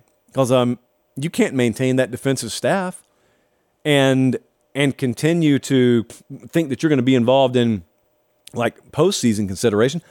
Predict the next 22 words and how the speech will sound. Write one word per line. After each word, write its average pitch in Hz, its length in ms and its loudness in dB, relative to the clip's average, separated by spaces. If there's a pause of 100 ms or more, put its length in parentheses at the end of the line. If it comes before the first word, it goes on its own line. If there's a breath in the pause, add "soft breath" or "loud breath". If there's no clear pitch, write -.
They're 247 120 2
going 214 200 2
to - 20 0
the 123 80 -6
Big 135 200 0
Ten 294 220 -2
next 90 320 -4
year. 80 220 -8 (480 soft breath)
Like, 165 180 0 (140)
you, 190 220 -4
you 240 200 2
think 277 240 -4
that 175 140 -2
they're 214 100 2
about 190 240 0
to 165 60 -14
be 156 100 0
subpar 185 580 0
defensively 135 640 -2
in 98 220 -4
that 170 240 -2
league? 247 380 0